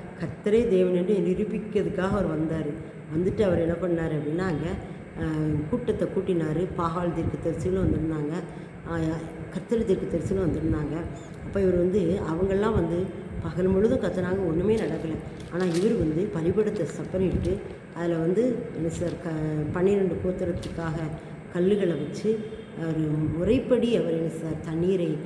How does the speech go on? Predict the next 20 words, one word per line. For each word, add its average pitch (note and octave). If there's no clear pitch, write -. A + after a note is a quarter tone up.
சுற்றிலும் G#3
வாய்க்கால்ல E3+
தண்ணீரை E3+
ஊற்றியதை D#3+
அவர் D#3
வந்து F#3
முறைப்படி G#3+
செய்தார். D#3
செய்து F3
ஆண்டவர் E3
நோக்கி F3+
அவர் D3
வேண்டிக் F3
கொள்ளும்போது, D#3
கர்த்தர் B3
வந்து F3+
என்ன E3+
செய்யறா, E3+
அக்கினியை F#3+
இறக்கி E3